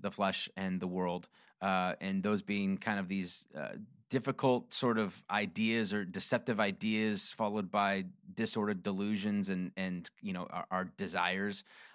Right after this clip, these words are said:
uh, and then unquestioned assumptions in the world that we live in. We just don't even realize that we're, we're there anymore, and, and we just don't even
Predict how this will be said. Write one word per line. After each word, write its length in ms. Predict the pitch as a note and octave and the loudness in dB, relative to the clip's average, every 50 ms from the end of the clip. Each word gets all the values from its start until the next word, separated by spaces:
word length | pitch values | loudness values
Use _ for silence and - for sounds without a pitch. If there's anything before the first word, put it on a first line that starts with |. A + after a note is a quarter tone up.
| - - | -8 -2
uh, 220 | G2 F#2+ F#2 F2+ - | 0 0 0 0 0
and 160 | - F#2 F#2+ F#2 | 0 0 0 0
then 100 | F#2 - | 0 -2
unquestioned 500 | - F#2 F2+ - G2+ F#2 F2+ - F#2+ F2 | -2 -4 -2 -2 -2 -2 -2 -2 -4 -4
assumptions 480 | E2+ - F#2 F2+ F2 - - F2+ D#2+ F2 | -4 -4 -4 -2 -2 -4 -4 -4 -4 -4
in 80 | F2 F2 | -4 -6
the 60 | E2+ | -4
world 240 | E2+ E2+ F2 F2 F2 | -4 -4 -4 -4 -6
that 100 | - - | -6 -6
we 80 | F2+ | -4
live 160 | F2+ F#2 F2 F2+ | -4 -4 -4 -4
in. 60 | F2+ | -6
We 80 | F2 F2 | -6 -6
just 120 | E2 - | -6 -6
don't 100 | E2+ E2 | -8 -8
even 240 | D#2 E2 D#2+ E2 - - | -10 -10 -12 -10 -6 -4
realize 360 | F#2+ F#2 F2+ F2 F2 F2 F2+ | -2 0 0 0 -2 -2 -4
that 100 | E2+ - | -6 -6
we're, 180 | E2+ E2+ E2 - - - - - - _ _ | -6 -6 -8 -8 -12 -18 -20 -20 -20 _ _
we're 80 | - G2 | -4 -2
there 340 | F2+ G2+ G#2+ A2 A2 G2+ - | 2 4 4 4 4 2 2
anymore, 460 | G#2 A2+ A2 G#2+ G#2+ G#2+ G#2+ G#2+ G#2 | 0 0 2 2 4 4 4 4 4
and, 200 | G#2 G2+ G2+ - - | 2 2 0 0 0
and 220 | F#2+ G2 F#2+ F2 | 0 0 0 0
we 100 | F#2+ F#2+ | -2 -2
just 220 | F2+ F2 - - - | -4 -4 -4 -4 -2
don't 120 | G#2+ G#2 | -2 0
even 180 | G#2 G#2 G#2 | 0 0 -2